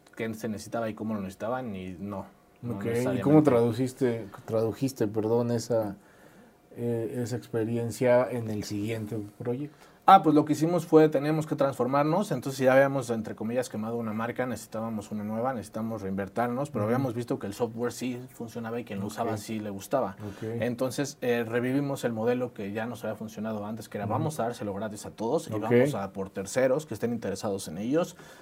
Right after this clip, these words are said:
Speaker 1: a, a monetizarlo", ¿no?
Speaker 2: Eso es muy importante, ¿eh? A veces el dinero no te lo tiene que dar el usuario final,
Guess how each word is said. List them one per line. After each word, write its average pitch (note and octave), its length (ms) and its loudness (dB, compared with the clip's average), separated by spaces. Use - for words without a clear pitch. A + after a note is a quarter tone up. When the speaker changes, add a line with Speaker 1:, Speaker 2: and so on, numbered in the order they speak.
Speaker 1:
a, F2+ 600 -2
a G#2+ 140 -8
monetizarlo", G2 800 -8
¿no? A#2+ 140 2
Speaker 2:
Eso E3+ 140 6
es D3+ 40 8
muy D#3 160 8
importante, D3+ 800 6
¿eh? F#3 60 4
A C3+ 80 10
veces D3+ 420 6
el A2+ 160 4
dinero B2 400 2
no C3+ 140 2
te C3+ 100 2
lo G#2+ 160 2
tiene B2+ 260 -2
que B2+ 140 -2
dar B2+ 220 8
el G#2+ 160 2
usuario G#2+ 680 0
final, A2 520 -6